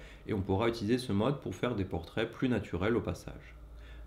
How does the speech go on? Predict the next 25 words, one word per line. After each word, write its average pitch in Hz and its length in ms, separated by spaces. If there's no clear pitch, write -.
L'autre 147 200
avantage 165 400
de 123 80
laisser 104 240
passer 104 340
plus 117 320
ou 113 60
moins 104 160
de 98 60
lumière 104 440
à 98 80
ce 92 140
niveau-là, 120 400
c'est 156 180
qu'on 104 160
aura 101 260
plus 160 280
de 127 100
liberté 107 500
pour 98 200
jouer 113 160
sur 123 160
le 85 80
triangle 107 340
d'exposition. 95 720